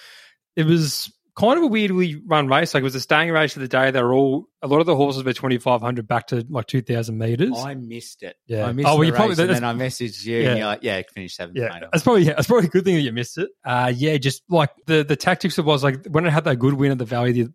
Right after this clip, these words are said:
Speaker 1: last couple of weeks ago, it was when the rail was out and just kicked and just nothing else had a chance. But the way it was running, they kind of went a bit early. Like, a lot of the horses, like Magnus Spin and the other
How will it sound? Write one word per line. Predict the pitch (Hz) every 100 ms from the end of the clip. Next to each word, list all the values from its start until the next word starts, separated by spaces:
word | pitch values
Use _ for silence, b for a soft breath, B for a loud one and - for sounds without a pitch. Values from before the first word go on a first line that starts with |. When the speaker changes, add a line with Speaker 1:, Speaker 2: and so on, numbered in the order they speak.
| _
Speaker 1:
last | 147 127 -
couple | 127
of | 110
weeks | 110 - -
ago, | 156 120 107
it | 107 - _ _ _ -
was | 113
when | 131
the | 131
rail | 117 113 120
was | 120 107
out | 113 120
and | 127 117
just | 113 - -
kicked | - 120
and | 113 107
just | 107
nothing | 123 110 120
else | 110 101
had | 110
a | 104
chance. | - 110 101
But | 110 113 _
the | -
way | 127 135 139
it |
was | 127
running, | 117 120 120 117 - b b b -
they | 120
kind | - 156
of | 170
went | 139 143 - -
a |
bit | 113 127
early. | 117 117 131 240
Like, | 226 127
a | 120
lot | 139
of | 143
the | 131
horses, | 127 131 135 117
like | 113 -
Magnus | 127 131 131
Spin | - 135
and | 120
the | 117
other | 113 120